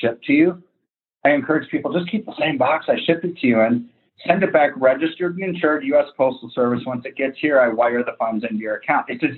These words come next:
easy as that. You just slap a new label on it. If it's in the I R A, there is no shipping. It's just there. Just let me know that you want to liquidate it. We sell it. The money shows up in your I R A within a couple of days, and then you can distribute it out via an I R A distribution.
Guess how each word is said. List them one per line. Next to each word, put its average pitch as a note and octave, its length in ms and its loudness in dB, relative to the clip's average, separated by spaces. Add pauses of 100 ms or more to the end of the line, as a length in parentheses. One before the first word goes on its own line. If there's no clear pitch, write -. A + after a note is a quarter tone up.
easy E3+ 400 4
as - 80 -14
that. D#3+ 280 4
You C3 80 -4
just C3+ 240 -6
slap C#3 280 -2
a C#3+ 60 -6
new C3+ 220 2
label B2+ 360 -2
on E2+ 180 -12
it. - 360 -20 (360)
If E3+ 140 2
it's D#3+ 120 2
in F#3+ 120 0
the D#3+ 160 2
I C#3+ 200 4
R - 140 2
A, D3+ 280 -2 (420)
there E3+ 200 4
is G#3 120 0
no A#2+ 220 0
shipping. - 280 -8 (680)
It's G#2+ 80 -8
just A#2+ 160 2
there. - 340 2 (280)
Just D3 160 0
let D#3+ 160 4
me C#3+ 80 2
know D3+ 220 4
that C#3+ 140 -8
you C#3 100 -4
want C#3 220 0
to C3 40 -6
liquidate D3+ 480 -4
it. G#3 200 -8 (340)
We B2 200 -6
sell C3 240 4
it. G3 260 0
The C3 60 -2
money C3+ 380 2
shows C#3+ 200 0
up C#3+ 160 2
in D3 100 -4
your C3 220 0
I C3 160 2
R C3+ 240 2
A E3 40 -6
within C#3+ 240 -4
a B2 80 -6
couple C#3 300 -2
of A2 80 -4
days, C3 300 -4
and C3+ 120 -4
then C3 180 0
you C3 80 -12
can C3+ 120 -6
distribute B2 480 -2
it A#2+ 60 2
out C3+ 320 4
via B2 380 2
an A#2+ 120 -6
I B2 180 2
R B2+ 160 2
A B2 120 0
distribution. B2 640 -4